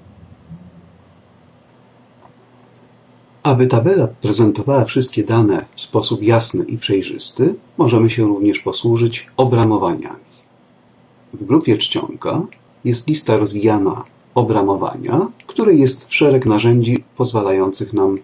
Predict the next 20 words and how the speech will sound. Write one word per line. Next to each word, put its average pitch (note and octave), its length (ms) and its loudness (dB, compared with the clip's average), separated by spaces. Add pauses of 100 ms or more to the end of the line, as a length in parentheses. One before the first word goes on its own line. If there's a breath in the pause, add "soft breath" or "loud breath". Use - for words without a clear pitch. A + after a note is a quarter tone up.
(100)
rysować A#2+ 500 0
krawędzie. - 600 -4 (1040)
Przykładowo, B2+ 800 -2 (400)
gdy A2+ 260 -2
wybieramy A2+ 720 0 (160)
polecenie G#2+ 580 0 (100)
Rysuj G#2+ 420 -2
obramowanie, F2+ 880 -4 (220)
kursor A2+ 520 0
myszy - 460 -2 (260)
zamienia G#2+ 460 0
się F#2 220 -4
w - 120 -18
ołówek - 720 -2 (240)
i B3+ 140 4
możemy B2+ 420 2
narysować G#2+ 800 -2 (1200)
obramowanie G2+ 800 -2
całej E2 340 -4
tabeli. - 480 -14